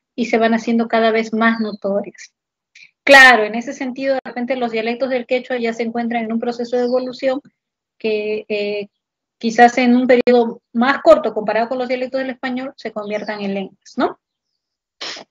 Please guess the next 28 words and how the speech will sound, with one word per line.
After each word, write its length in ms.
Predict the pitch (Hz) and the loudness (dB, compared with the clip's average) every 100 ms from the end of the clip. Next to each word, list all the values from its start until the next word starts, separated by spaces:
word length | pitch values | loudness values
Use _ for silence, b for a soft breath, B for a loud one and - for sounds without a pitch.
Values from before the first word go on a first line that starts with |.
| _ _ - | _ _ 0
En 200 | 254 226 | 2 4
sí, 240 | 311 320 | 2 0
claro, 340 | 233 202 208 240 | 2 0 0 -6
el 80 | |
español, 480 | 214 - 208 220 254 | -8 -6 -4 -2 -4
como 360 | - 214 208 208 - | -6 -6 -6 -6 -2
ves, 240 | 247 - | -2 -2
tiene 260 | 233 220 214 | -4 -4 -4
más 260 | 208 202 | -8 -8
dialectos. 600 | 233 254 - - - - _ _ _ _ _ _ _ | -10 -10 -14 -18 -20 -20 _ _ _ _ _ _ _
Muy 180 | 330 427 | 4 6
bien, 220 | 311 233 | 6 4
muy 140 | 247 285 | 2 0
bien. 160 | 220 - | -2 2
¿Seguimos? 520 | 277 302 349 554 - - _ _ - | 2 4 2 2 -2 -16 _ _ -14
Seguimos, 400 | 233 226 254 254 | -8 -6 -6 -6
seguimos. 540 | 220 226 262 415 - _ _ _ _ _ _ _ _ _ _ _ _ _ _ _ | -6 -4 -4 -6 -10 _ _ _ _ _ _ _ _ _ _ _ _ _ _ _
Como 220 | - 277 302 | 4 4 6
el 120 | 294 | 6
español 520 | 294 - 294 330 415 466 | 6 4 4 6 8 6
es 120 | 440 | 4
la 120 | 370 | 4
lengua 360 | 320 285 262 269 | 4 2 0 0
amerin-, 440 | 240 226 240 233 | 0 -4 -4 -2
no 220 | 240 302 | 2 4
amerindia 520 | 285 233 214 233 220 214 | 4 2 -2 -2 -2 -2
más 240 | 220 226 | -4 -4
importante 580 | 247 240 233 247 220 | -4 -4 0 -2 -2